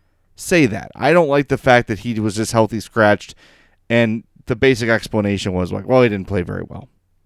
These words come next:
Okay. Well, he's young. He's learning on the fly, and, uh, I don't think punishing him for a bad game makes a lot of sense, especially when you're in a big game against a fast team and offense matters.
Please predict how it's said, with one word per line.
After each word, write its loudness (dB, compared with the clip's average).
Okay. 0
Well, 0
he's -4
young. 4
He's -6
learning 4
on 0
the -4
fly, 2
and, 2
uh, 6
I 4
don't 2
think -4
punishing -2
him -4
for -2
a -2
bad 0
game -2
makes -6
a -2
lot 0
of -6
sense, -4
especially -6
when 0
you're 0
in 0
a -4
big -2
game -4
against -2
a -2
fast 0
team -4
and 0
offense 0
matters. 2